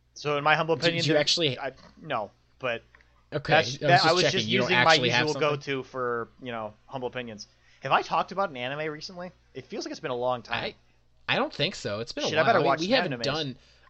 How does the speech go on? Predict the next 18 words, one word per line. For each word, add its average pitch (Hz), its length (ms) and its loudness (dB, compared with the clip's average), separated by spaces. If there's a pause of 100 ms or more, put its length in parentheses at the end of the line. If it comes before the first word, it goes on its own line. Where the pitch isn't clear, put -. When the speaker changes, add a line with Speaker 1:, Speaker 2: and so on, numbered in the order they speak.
Speaker 2:
our, 175 160 2
our 190 120 6
last 175 380 2
two 143 240 -4
episodes 139 480 -4
were 123 140 -10
reviews, 107 520 -8 (140)
so - 160 -8
we 131 120 -8
haven't 143 300 -8
done 113 380 -8
this 101 300 -6
for 98 300 -12
a 95 80 -10
while. 101 340 -6
Speaker 1:
That's 87 60 -8
true. 113 180 -8 (320)
Speaker 2:
Uh, 98 360 -8